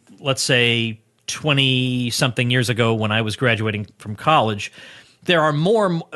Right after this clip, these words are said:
there are more criticisms of capitalism, fundamental criticisms of the whole system than ever before.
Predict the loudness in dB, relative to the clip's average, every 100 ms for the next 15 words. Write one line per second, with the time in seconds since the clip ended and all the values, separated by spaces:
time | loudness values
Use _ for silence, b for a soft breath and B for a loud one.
0 | 0 0 2 0 0 -2 -4 _ -2 0
1 | 0 -2 -2 -6 -8 -2 -2 0 -2 -2
2 | -2 -4 -6 -2 0 4 4 2 0 -2
3 | -2 0 -2 -2 -2 -2 0 0 0 2
4 | -2 -2 -6 -4 -4 -4 -6 -2 0 0
5 | -2